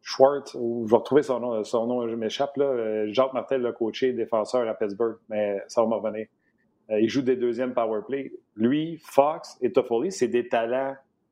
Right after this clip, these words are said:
qui sont convaincus qu'ils vont jouer dans la Ligue nationale de hockey, donc ils se servent de leur talent pour, en guillemets, le monnayer ou en tout cas choisir où ce qu'ils veulent jouer.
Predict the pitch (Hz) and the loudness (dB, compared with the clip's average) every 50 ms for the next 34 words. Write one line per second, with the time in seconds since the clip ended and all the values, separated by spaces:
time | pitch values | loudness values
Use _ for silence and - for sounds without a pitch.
0 | _ _ _ _ _ _ _ - - - - 117 - - - 139 135 127 127 127 | _ _ _ _ _ _ _ -6 0 4 4 4 4 4 4 4 4 4 2 -2
1 | 123 120 - 180 220 - - 170 175 165 147 180 175 160 165 160 165 165 165 156 | -2 -4 -6 -10 -10 -4 -2 0 0 2 2 0 0 -2 -2 -4 -4 -4 -4 -4
2 | - - 156 151 151 147 147 139 131 - 190 220 233 139 117 135 151 165 165 - | -4 -2 -2 -2 0 0 0 0 0 -2 -4 -6 -4 2 2 4 4 2 0 -6
3 | - 113 - - 123 117 110 - - 143 147 156 147 131 120 117 - _ _ _ | -10 -8 -2 0 0 0 2 2 2 2 2 2 0 -2 -4 -8 -12 _ _ _
4 | - 107 104 127 120 120 120 120 123 123 123 123 120 - - - 131 120 113 110 | -12 2 6 6 6 6 4 0 0 0 0 -2 -2 -6 -4 0 0 2 2 2
5 | 113 123 139 147 151 151 - - _ _ _ _ _ 127 127 123 123 - 123 120 | 0 -2 -2 -2 -4 -6 -8 -14 _ _ _ _ _ 2 4 4 2 2 -2 -2
6 | 117 107 117 110 113 113 131 139 135 123 110 113 113 113 107 104 110 139 156 139 | 0 0 -2 -2 0 2 0 0 0 -2 -2 -2 -2 -2 0 0 0 0 0 0
7 | 120 110 107 - - 143 131 - 117 110 104 110 131 127 117 104 - _ - 104 | -2 -2 -4 -2 -2 -2 0 0 0 0 0 2 0 0 -2 -4 -6 _ -2 -2
8 | 104 98 92 107 151 202 185 | -2 0 0 -2 -2 -4 -4